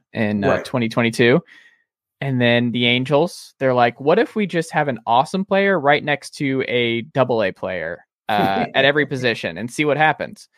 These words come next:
Speaker 1: So bold strategy, Cotton. Let's see if it pays off for him. And then you have the Mariners just right there in the middle, right there in the middle. And then, of course, the flame-throwing Astros and the favorites,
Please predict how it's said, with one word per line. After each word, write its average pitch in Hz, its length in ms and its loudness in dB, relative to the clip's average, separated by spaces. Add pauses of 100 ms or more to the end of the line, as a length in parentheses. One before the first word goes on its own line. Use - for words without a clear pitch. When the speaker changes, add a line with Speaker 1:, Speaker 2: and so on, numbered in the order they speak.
(300)
Speaker 1:
So 123 540 2
bold 185 300 2
strategy, 123 400 0
Cotton. 110 280 0
Let's 117 120 -8
see 135 100 -4
if 131 140 -6
it - 160 -14
pays 131 200 -2
off 107 200 -2
for 101 160 -10
him. 120 120 -10 (680)
And 135 640 0
then 196 200 -2
you 208 100 0
have 190 80 -2
the 190 60 -6
Mariners 143 560 0 (100)
just 135 240 -6
right 135 200 2
there 147 140 4
in 147 80 0
the 147 60 -2
middle, 135 420 2 (340)
right 131 200 0
there 151 100 4
in 147 80 0
the 143 80 -2
middle. 113 400 0 (240)
And 113 220 0
then, 113 320 2
of 107 120 -6
course, 107 440 0
the 101 200 2
flame-throwing 101 720 -2 (140)
Astros 101 560 0
and 87 300 -4
the 113 80 -6
favorites, 90 600 -2